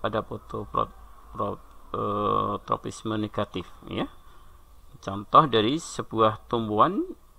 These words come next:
yang dia bergerak menuju ke arah rangsang cahaya. Kemudian yang ini juga. Berikutnya, gerak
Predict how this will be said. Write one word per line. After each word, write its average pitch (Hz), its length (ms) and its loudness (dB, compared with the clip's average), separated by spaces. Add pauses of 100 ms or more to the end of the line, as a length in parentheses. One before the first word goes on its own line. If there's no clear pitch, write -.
yang 127 400 0 (880)
dia 113 560 4
bergerak 113 720 0
menuju 107 480 -4
ke - 160 0
arah 98 240 4
rangsang 101 880 -2
cahaya. 98 560 0
Kemudian 104 480 0
yang 107 160 -2
ini 104 160 -2
juga. 90 240 -6 (2250)
Berikutnya, 135 720 6 (480)
gerak 139 320 10